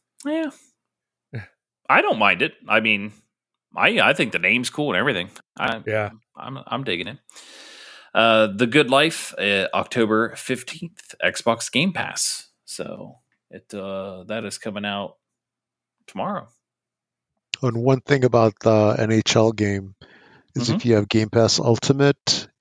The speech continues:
Speaker 3: you can do a ten-hour trial on it.
Speaker 1: Yep,
Speaker 3: So you
Speaker 1: ten-hour
Speaker 3: can
Speaker 1: trial.
Speaker 3: Yeah, which is kinda cool.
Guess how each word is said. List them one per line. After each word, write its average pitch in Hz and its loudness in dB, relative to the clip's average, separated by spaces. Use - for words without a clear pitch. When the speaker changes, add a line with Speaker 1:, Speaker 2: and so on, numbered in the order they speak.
Speaker 3:
you 117 -2
can 110 2
do 107 6
a 101 4
ten-hour 104 4
trial 104 2
on 110 -2
it. 117 -4
Speaker 1:
Yep, 117 2
Speaker 3:
So - -2
you 113 2
Speaker 1:
ten-hour 98 4
Speaker 3:
can - -6
Speaker 1:
trial. 76 -4
Speaker 3:
Yeah, 117 -4
which - -4
is - -2
kinda 104 0
cool. 107 -2